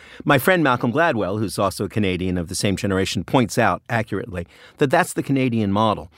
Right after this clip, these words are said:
that you go to the nearest good school to your home, and the whole insane American rigmarole, which we have gone through, as I'm sure you have gone through and will go through,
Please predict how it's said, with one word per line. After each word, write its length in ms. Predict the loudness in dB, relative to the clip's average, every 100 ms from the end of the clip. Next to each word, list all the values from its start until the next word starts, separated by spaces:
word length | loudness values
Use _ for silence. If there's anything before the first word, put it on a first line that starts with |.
| -20 -8
that 160 | -2 0
you 80 | 0
go 320 | 2 2 2
to 140 | 0
the 100 | 0
nearest 500 | 2 2 2 -2 -6
good 240 | -2 0 0
school 560 | -4 -2 0 0 -2 -2
to 120 | -2
your 220 | 0 2
home, 340 | 2 2 0 -4
and 180 | -2 -2
the 60 |
whole 520 | -4 -4 0 0 -2 -8 _ _
insane 800 | -2 0 -2 0 4 4 4 2
American 440 | 0 0 0 0
rigmarole, 540 | 0 2 2 0 -2
which 220 | -4 -4 -2
we 120 | 0
have 100 | 0
gone 200 | 0 -2
through, 220 | -2 -2
as 120 | -2 -4
I'm 100 | -4
sure 240 | -2 -2
you 320 | -2 -2 -4 -6 -14 -20 _
have 240 | 2 4
gone 200 | 4 4
through 200 | 4 2
and 100 | 2
will 140 | 2 2
go 180 | 0 -4
through, 340 | -2 -4 -4